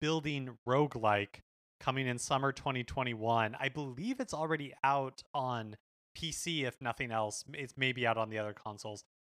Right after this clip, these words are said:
Um, I, this is another one that, you know, it checks a lot. It's a little bit like indie game bingo,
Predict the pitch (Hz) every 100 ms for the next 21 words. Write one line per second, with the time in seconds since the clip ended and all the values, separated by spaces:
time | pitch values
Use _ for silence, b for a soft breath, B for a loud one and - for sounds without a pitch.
0 | _ - 120 113 107 98 104 _ _ 143
1 | 175 165 165 - _ _ _ _ _ _
2 | 214 233 254 247 185 156 170 165 165 165
3 | 165 147 139 135 123 - _ _ 139 135
4 | 127 131 143 131 - _ _ - - 175
5 | - 170 143 143 143 139 - 139 147 151
6 | 156 135 135 147 160 147 135 147 131 113
7 | 131 139 143 135